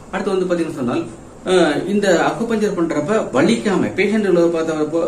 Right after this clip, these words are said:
பேஷண்ட், அது மாதிரி நோயாளிகளை பொறுத்த வரைக்கும் அவங்க வலிக்குதோ, வேதனை இருக்குதோ அப்படின்னு சொல்லி தான் அவங்க வந்து பயப்படுவாங்க நீடில் பண்றையில. அதை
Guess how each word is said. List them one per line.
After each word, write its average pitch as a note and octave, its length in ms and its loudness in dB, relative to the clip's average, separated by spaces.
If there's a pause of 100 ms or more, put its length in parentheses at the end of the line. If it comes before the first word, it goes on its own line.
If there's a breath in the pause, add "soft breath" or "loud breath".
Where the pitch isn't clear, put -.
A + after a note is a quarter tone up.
(100)
பேஷண்ட், F3+ 280 2
அது E3 220 0
மாதிரி - 0 -
நோயாளிகளை F3 440 2
பொறுத்த D3 200 0
வரைக்கும் D#3 260 0
அவங்க C3 220 2
வலிக்குதோ, E3+ 500 2 (180)
வேதனை E3 360 6
இருக்குதோ C3+ 440 2 (260 loud breath)
அப்படின்னு E3 260 -2
சொல்லி B2+ 200 2
தான் E3 180 2
அவங்க B2 180 0
வந்து G#2 520 -4
பயப்படுவாங்க A2+ 500 -2
நீடில் A2+ 320 0
பண்றையில. G2 340 -4 (380 loud breath)
அதை A2+ 240 -4